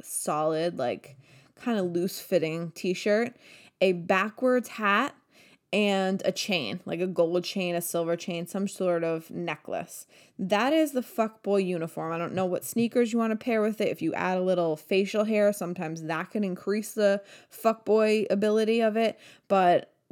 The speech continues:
just noting that Rogan's complete outfit and the tightness of the black jeans, all of it, it is fuckboy uniform one oh one. So after their night out, the tribunal has to get together, nominate three people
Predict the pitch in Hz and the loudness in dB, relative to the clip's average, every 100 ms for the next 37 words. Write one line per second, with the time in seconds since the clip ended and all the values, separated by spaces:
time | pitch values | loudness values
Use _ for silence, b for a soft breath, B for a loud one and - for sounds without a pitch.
0 | 185 196 240 233 220 196 185 180 165 156 | -8 0 0 2 0 2 2 0 -2 -2
1 | 180 175 180 165 170 - 180 - 214 - | 6 6 6 0 -4 -6 -6 -2 -2 -2
2 | 117 165 - 208 233 170 165 - - - | -2 -2 0 0 0 -4 -6 -8 -10 -4
3 | 226 - 202 214 - 180 180 196 208 202 | -4 -2 -4 -4 -4 -4 -4 -6 -2 0
4 | 202 - 208 208 - 196 185 165 135 - | -2 -4 -2 -2 -2 0 2 2 0 -2
5 | 180 180 185 180 - - 196 196 196 185 | -2 0 0 -2 -8 -6 -6 -2 0 0
6 | 160 160 156 170 156 156 - 147 120 67 | 0 -6 -6 -6 -6 -6 -8 -8 -6 -6
7 | - - - _ _ _ _ - 214 226 | -10 -14 -20 _ _ _ _ -4 0 0
8 | 240 277 285 277 262 247 208 175 180 214 | 2 2 4 4 4 2 4 4 2 0
9 | - _ - 185 196 190 185 208 190 180 | -4 _ -10 -4 -2 0 0 0 0 0
10 | 196 214 233 214 226 208 214 - 202 180 | -2 0 0 -2 -2 -2 -2 0 2 4
11 | 190 190 175 180 180 180 139 - 175 214 | 2 2 0 0 -2 -2 -4 -4 0 0
12 | 208 220 202 214 220 247 | 0 -2 0 0 0 -2